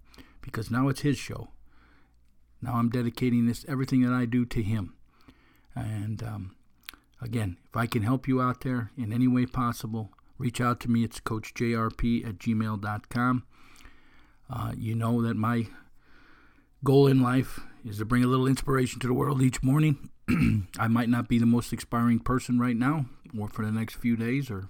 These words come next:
however long, um, but we'll get through it together, folks. We will get through it together. I appreciate you listening to me this morning on this, this very difficult day for us. Um,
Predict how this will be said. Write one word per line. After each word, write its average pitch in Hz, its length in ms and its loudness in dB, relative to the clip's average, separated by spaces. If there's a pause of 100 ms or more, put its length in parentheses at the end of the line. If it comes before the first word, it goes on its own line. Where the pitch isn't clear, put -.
(140)
however 107 340 -6
long, 131 320 0 (720)
um, 107 440 -4 (1160)
but 117 100 -2
we'll 120 140 2
get 120 180 0
through 123 180 0
it 113 80 -4
together, 101 360 -4
folks. - 420 -10
We 113 80 0
will 113 180 -2
get 110 180 -6
through 113 180 -4
it 110 80 -10
together. 117 420 -4 (360)
I 123 60 -12
appreciate 113 520 -2
you 113 60 -4
listening 123 400 0
to 127 120 -4
me 123 120 2
this 113 220 -4
morning 120 340 2
on 101 140 -2
this, 98 220 -10
this 101 160 -12
very 113 300 -2
difficult 107 540 -6
day 117 160 -4
for 107 240 -6
us. 127 300 -4 (680)
Um, 104 480 -4